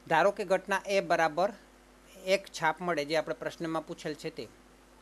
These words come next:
ખરેખર વાક્ય આખું લખાય કે બે સમતોલ સિક્કાને એક વડે, એક સાથે ઉછાળવામાં આવે તો, એ પ્રશ્નમાં ઉપર લખાઈ ગયું હોય એટલે વારંવાર અહીંયા લખવાની જરૂર નથી. અહીંયા તમારે લખવું પડે કે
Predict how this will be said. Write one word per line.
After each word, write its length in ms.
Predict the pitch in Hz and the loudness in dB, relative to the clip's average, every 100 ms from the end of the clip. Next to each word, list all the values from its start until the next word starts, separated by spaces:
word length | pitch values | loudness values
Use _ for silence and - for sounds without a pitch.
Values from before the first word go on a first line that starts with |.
| - - - - - - | -20 -20 -20 -20 -20 -8
ખરેખર 340 | 170 190 208 | -2 0 2
વાક્ય 320 | 190 185 - 202 | 2 0 2 0
આખું 220 | 185 202 | 0 -2
લખાય 320 | 165 151 190 208 - - - - - | -2 -2 -6 -8 -20 -20 -20 -20 -12
કે 120 | 165 165 165 160 160 - 180 175 160 | -6 -4 -4 -4 -8 -16 -18 -18 -2
બે 120 | 180 | -2
સમતોલ 360 | 185 180 180 180 | 0 -2 -2 -4
સિક્કાને 400 | 185 175 170 170 | -6 -6 -4 -4
એક 100 | 165 | -4
વડે, 200 | 170 165 170 170 | -4 -4 -4 -4
એક 100 | 151 - 175 165 | -6 -8 -2 -2
સાથે 280 | 156 156 175 | -2 -4 -2
ઉછાળવામાં 560 | 160 - 165 156 156 147 | -4 -2 0 2 2 0
આવે 160 | 156 | 0
તો, 200 | 160 202 160 | 0 2 2
એ 100 | 156 | 0
પ્રશ્નમાં 540 | 156 151 - 170 165 151 | -4 -6 -4 -4 0 0
ઉપર 200 | - 160 | 0 0
લખાઈ 340 | 160 185 208 | 0 2 2
ગયું 180 | 185 151 | 4 4
હોય 200 | 156 156 | 4 4
એટલે 180 | 151 160 | 4 2
વારંવાર 400 | 151 156 160 156 | 2 2 2 2
અહીંયા 260 | 156 156 160 | 2 0 -2
લખવાની 300 | 160 170 165 | -2 -2 -2
જરૂર 180 | 185 | -4
નથી. 180 | 185 165 | -6 -4
અહીંયા 260 | 147 156 156 | -2 -2 -2
તમારે 220 | 151 160 | -2 -2
લખવું 300 | 165 175 - | -2 -6 -2
પડે 160 | 147 175 - - - | 0 0 -4 -20 -20
કે 100 | - | -6